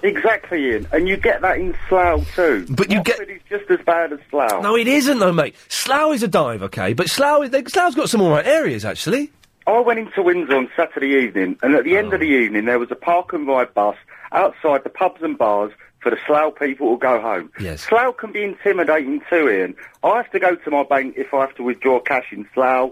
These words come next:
Speaker 2: Yes.
Speaker 1: I have to go inside.
Speaker 2: Yeah. Well, that's, that's
Speaker 1: There's many young delinquents hanging around outside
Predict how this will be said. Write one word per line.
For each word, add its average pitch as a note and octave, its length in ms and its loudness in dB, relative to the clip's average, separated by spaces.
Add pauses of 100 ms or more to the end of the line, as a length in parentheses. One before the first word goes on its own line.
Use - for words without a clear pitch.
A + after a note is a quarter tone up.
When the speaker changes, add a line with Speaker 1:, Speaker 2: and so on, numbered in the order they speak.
Speaker 2:
Yes. E2+ 280 -12
Speaker 1:
I D3 100 2
have G3+ 120 0
to - 80 0
go E3 160 0
inside. D3+ 600 -2
Speaker 2:
Yeah. - 100 -20
Well, A3 160 2
that's, C4 240 -2
that's D4 220 -2
Speaker 1:
There's F#3 180 -2
many A#3 240 0
young G#3+ 240 0
delinquents F#3+ 600 0
hanging F3+ 300 2
around F3 380 2
outside D#3 180 0